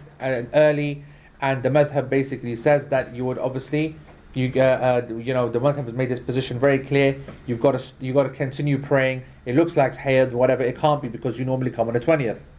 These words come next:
okay? And so, so she carries on praying, whatever. She washes for every salah, she carries on praying. And then the twentieth comes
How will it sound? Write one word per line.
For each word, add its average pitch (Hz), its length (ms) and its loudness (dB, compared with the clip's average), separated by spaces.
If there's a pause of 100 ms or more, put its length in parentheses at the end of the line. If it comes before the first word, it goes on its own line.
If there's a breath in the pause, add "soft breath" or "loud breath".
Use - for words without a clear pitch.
okay? 143 360 0 (540 soft breath)
And 143 240 0
so, 147 300 2
so 127 240 -6
she 120 140 -10
carries 131 320 0
on 117 120 -4
praying, 165 440 0
whatever. 143 560 2
She - 160 -6
washes 123 420 -2
for 123 300 4
every 127 260 0
salah, 131 400 4
she - 100 -12
carries 127 300 -2
on 123 140 -2
praying. 135 320 0 (520 loud breath)
And 135 280 2
then 180 540 2 (380 soft breath)
the 131 80 -2
twentieth 196 540 -2
comes 151 520 -4